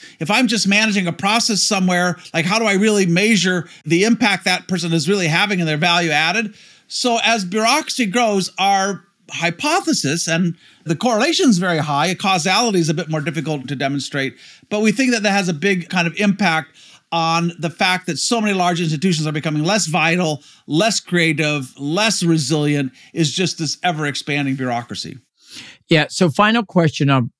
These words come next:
Speaker 2: on bureaucracy, Gary. You, you've said things like it turns humans into robots. I'm wondering if you could talk a little bit just on just the idea of either killing the creative spirit or reducing well-being when people lose agency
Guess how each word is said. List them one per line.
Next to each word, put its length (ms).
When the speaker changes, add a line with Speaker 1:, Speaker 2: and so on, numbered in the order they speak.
Speaker 2:
on 180
bureaucracy, 600
Gary. 420
You, 300
you've 220
said 340
things 320
like 380
it 120
turns 320
humans 320
into 240
robots. 1040
I'm 80
wondering 260
if 140
you 60
could 160
talk 260
a 60
little 300
bit 300
just 380
on 420
just 200
the 120
idea 340
of 220
either 240
killing 440
the 60
creative 440
spirit 680
or 280
reducing 640
well-being 640
when 160
people 560
lose 320
agency 920